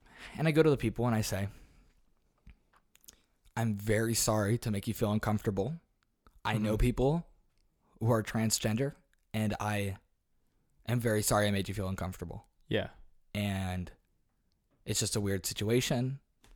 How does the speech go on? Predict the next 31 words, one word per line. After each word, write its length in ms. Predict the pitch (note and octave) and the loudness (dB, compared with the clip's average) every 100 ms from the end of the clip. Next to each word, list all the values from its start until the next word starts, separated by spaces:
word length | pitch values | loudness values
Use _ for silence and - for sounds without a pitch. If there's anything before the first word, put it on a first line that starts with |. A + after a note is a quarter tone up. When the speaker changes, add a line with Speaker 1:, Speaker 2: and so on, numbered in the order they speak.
| - | -4
Speaker 1:
and 160 | G#2+ G#2 | 0 0
I'm 80 | G2 | 2
sorry 220 | G#2 G2 | 0 0
to 60 | |
do 160 | F#2+ F#2+ | 0 -4
that 180 | F2+ - | -4 -8
to 100 | - | -10
you." 100 | A#2 - _ _ _ _ - | -12 -18 _ _ _ _ -2
Speaker 2:
Mm-hmm. 220 | A#2+ A2 G2+ - - | 0 0 -2 -10 -4
Speaker 1:
And 100 | B2 | 0
then 60 | B2 | 2
I 60 | A#2 | 4
go 100 | A#2 | 4
back 220 | A2+ A2 | 4 4
and 100 | G#2+ | 2
I 20 | |
tell 200 | G#2 A2+ | 0 2
my 120 | G#2+ | 2
manager, 560 | G#2 B2+ B2 G#2+ G#2 G#2 _ _ _ | 2 2 2 0 -2 -2 _ _ _
and 100 | A#2+ | -2
my 60 | B2 | 0
manager 500 | B2 B2 A#2 A#2 G#2+ - - - - | 0 0 0 -2 -4 -8 -20 -12 -2
knows 380 | B2+ C#3+ F#3 | 6 12 12
who 80 | D#3+ | 10
this 100 | B2 | 4
person 300 | C3+ A#2 A2+ | 2 2 2
is, 160 | G#2+ G#2 | 0 2
saw 220 | C#3 C#3 | 6 8
her 80 | C3 | 8
walk 280 | A#2 G#2 - | 6 4 2
in. 280 | G#2 G2 | -2 -2